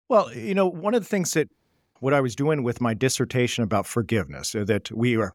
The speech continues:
properly receiving the forgiveness of Christ, and then we are giving that forgiveness to others, i-, is in particular, I was looking at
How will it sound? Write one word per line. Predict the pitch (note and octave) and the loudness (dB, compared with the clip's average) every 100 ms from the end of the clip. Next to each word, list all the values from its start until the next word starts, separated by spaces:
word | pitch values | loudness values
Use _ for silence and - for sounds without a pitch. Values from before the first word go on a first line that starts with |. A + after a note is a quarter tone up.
| - | -4
properly | - D#3+ F3+ F#3+ E3 D3+ | 2 4 2 0 0 0
receiving | A2 A#2 - - B2 - F#3+ | 0 -2 0 0 0 2 2
the | E3+ | 2
forgiveness | - C3 C3 B2+ B2+ - | 0 0 2 2 0 0
of | A2 | -4
Christ, | - G#2 F2 G#2+ - - | -2 -2 0 0 -2 -2
and | B2 | 0
then | C3 C3+ | 2 2
we | B2 A#2 | 2 0
are | |
giving | G#2+ A2 G2+ D3+ D#3 D3 | -2 -4 2 4 4 2
that | B2 G#2 | 0 0
forgiveness | - G#2 A#2 F#2+ G2+ - | -4 0 0 0 -2 -6
to | - | 2
others, | C3 D3 - - - _ _ _ - | 4 4 2 -16 -18 _ _ _ -4
i-, | |
is | D#3+ E3+ D#3+ | 0 4 2
in | - G3+ | 2 -2
particular, | F#3+ - A3 F#3+ D#3+ | -2 -2 -4 0 0
I | C3 | 2
was | B2+ | 0
looking | C3+ D#3+ - D#3+ | 0 0 0 0
at | B2+ - | 0 -2